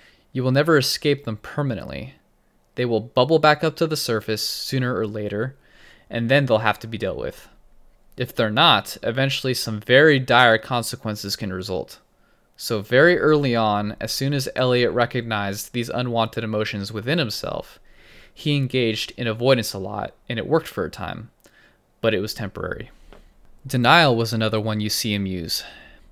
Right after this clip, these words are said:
He just generally refused to admit he was the problem and claimed that it was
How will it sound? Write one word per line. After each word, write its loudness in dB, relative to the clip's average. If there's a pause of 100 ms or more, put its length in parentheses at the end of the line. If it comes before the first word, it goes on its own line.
(480)
He -2
just 0
generally 4
refused -2
to -2
admit 0
he -4
was -2
the -6
problem -2 (120)
and -6
claimed 2
that 4
it 0
was 0